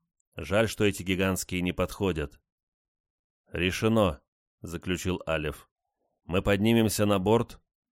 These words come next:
но совсем ненадолго, только чтобы поискать запчасти». «И сердца!» «И сердца!»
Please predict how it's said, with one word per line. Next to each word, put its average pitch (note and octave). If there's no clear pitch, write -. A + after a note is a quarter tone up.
но F#2
совсем G#2
ненадолго, G2+
только A2+
чтобы A#2
поискать F#2+
запчасти». E2
«И A2+
сердца!» C#3+
«И F2
сердца!» E2+